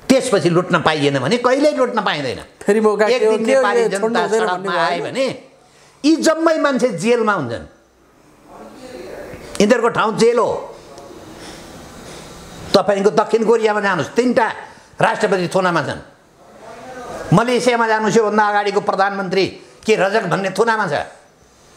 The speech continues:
Speaker 1: यो देशको आवश्यकता के छ भने नागरिक सरकार चाहिन्छ।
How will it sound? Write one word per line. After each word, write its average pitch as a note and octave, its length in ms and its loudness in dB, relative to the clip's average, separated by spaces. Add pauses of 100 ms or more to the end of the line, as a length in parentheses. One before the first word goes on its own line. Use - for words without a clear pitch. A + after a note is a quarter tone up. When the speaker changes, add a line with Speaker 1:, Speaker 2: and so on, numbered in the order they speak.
(600)
Speaker 1:
यो F#3 140 4
देशको D#3+ 320 2
आवश्यकता G3 560 2
के A#2+ 160 -2
छ - 40 -2
भने C#3+ 480 0 (280)
नागरिक G#3+ 520 2
सरकार F3+ 420 0
चाहिन्छ। D3 280 -2